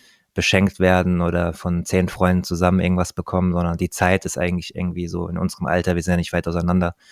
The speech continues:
Du hast es ja auch mindestens genauso extrem, wenn nicht noch extremer als Reiseexperte.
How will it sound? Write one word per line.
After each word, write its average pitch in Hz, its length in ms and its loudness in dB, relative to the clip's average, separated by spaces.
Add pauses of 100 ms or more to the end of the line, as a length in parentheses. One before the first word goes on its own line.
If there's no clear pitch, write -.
(240)
Du 90 80 0
hast 87 120 2
es 85 80 -4
ja 90 100 4
auch 82 180 0 (400)
mindestens 104 640 4
genauso 92 380 4
extrem, 87 420 -4
wenn 90 140 -2
nicht 90 160 -6
noch 87 120 -6
extremer 90 580 -2
als - 360 -4
Reiseexperte. 90 1500 -2